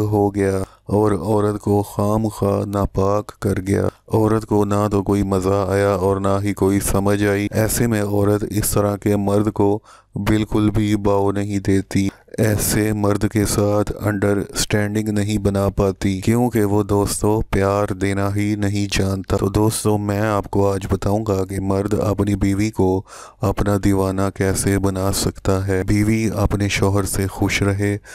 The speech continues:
उससे प्यार करे। इसमें सबसे जो बड़ा कमाल है वो आप क्या औरत के जिस्म के साथ छेड़छाड़ की टेक्निक का है,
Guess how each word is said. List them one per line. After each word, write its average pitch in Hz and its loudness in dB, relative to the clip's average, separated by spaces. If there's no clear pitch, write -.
उससे 104 0
प्यार 98 0
करे। 101 0
इसमें 104 0
सबसे 101 0
जो 101 0
बड़ा 98 0
कमाल 101 0
है 104 0
वो 104 2
आप 101 0
क्या 98 -2
औरत 98 0
के 101 -2
जिस्म 95 -2
के 98 0
साथ 101 0
छेड़छाड़ 98 0
की 110 0
टेक्निक 95 -4
का 92 0
है, 92 -4